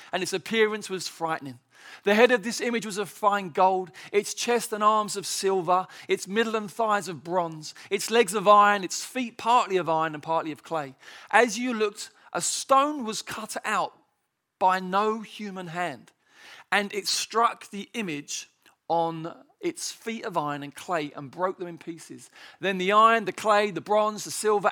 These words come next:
and the gold all together were broken in pieces and became like the chaff of the summer threshing floors. And the wind carried them away so that not a trace of them could be found. But the stone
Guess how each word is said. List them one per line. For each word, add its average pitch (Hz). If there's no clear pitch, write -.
and 247
the 262
gold 160
all 254
together 202
were 170
broken 214
in 220
pieces 170
and 165
became 170
like 156
the -
chaff 180
of 139
the 147
summer 165
threshing 143
floors. 131
And 165
the 156
wind 165
carried 185
them 185
away 131
so -
that 151
not 160
a -
trace 180
of 175
them 180
could 170
be 170
found. 123
But 143
the 139
stone 180